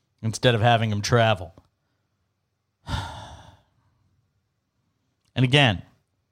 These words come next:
go back to something I said on yesterday's show. May have heard it in the podcast if you went back and listened.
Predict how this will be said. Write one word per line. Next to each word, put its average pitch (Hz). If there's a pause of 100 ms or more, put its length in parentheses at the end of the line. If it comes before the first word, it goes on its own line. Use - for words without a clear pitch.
(280)
go 113
back 131
to 127
something 127
I 123
said 131
on 127
yesterday's 123
show. 117 (800)
May 104
have 110
heard 120
it 120
in 120
the 113
podcast 113
if -
you 113
went 107
back 110
and 117
listened. 123